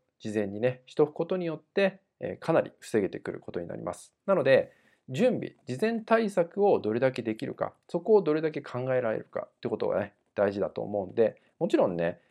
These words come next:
これ無意識に事前に対策したりとかもすると思うんですよね。まあ、あなたが自覚のないところでしてることもあるんで、あまりね、そこをね、力まずに考えていただいていいと思うんですけど、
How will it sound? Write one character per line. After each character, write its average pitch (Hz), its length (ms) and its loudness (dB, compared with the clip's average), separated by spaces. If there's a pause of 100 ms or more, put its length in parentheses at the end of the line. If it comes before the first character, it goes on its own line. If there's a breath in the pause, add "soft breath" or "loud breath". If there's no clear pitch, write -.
こ 123 100 2
れ 113 80 4
無 143 180 0
意 320 80 2
識 - 260 -8
に 113 280 -2
事 104 140 -8
前 110 140 0
に 107 120 -6
対 107 220 -4
策 104 260 -10
し - 60 -14
た 120 100 0
り 98 80 -8
と - 100 -14
か - 80 -8
も 101 320 -2
す - 160 -10
る 151 80 -4
と - 100 -2
思 95 300 -6
う 87 40 -6
ん 85 40 -12
で 85 60 -18
す 107 60 -12
よ 117 60 -6
ね。 147 200 -6 (240)
ま - 180 -2
あ、 123 40 2
あ - 20 4
な 131 80 4
た 110 100 2
が 127 200 4
自 - 120 -6
覚 120 240 -2
の 123 80 -2
な 156 180 -2
い 185 100 -4
と 165 100 -6
こ 208 120 -8
ろ 175 120 -6
で 185 300 -4
し - 60 -20
て 107 120 -2
る 101 60 -4
こ 101 120 -10
と 98 120 -8
も - 180 -12
あ 113 100 2
る 98 140 -4
ん 80 180 -14
で、 113 320 4 (380 soft breath)
あ 165 80 0
ま 196 100 2
り 196 80 -2
ね、 185 220 -2 (180)
そ - 140 -4
こ 127 140 0
を 123 60 -2
ね、 131 280 -4
力 113 240 -8
ま 151 160 0
ず 117 120 -10
に 107 160 -4
考 101 300 -8
え 87 60 -2
て - 80 -14
い - 60 -14
た 110 100 -6
だ 107 80 -4
い 107 60 -8
て - 200 -10
い 113 100 -4
い 107 60 -8
と - 80 -6
思 95 140 -8
う 98 40 -12
ん 107 40 -14
で 110 60 -14
す - 100 -20
け 110 80 -12
ど、 127 340 10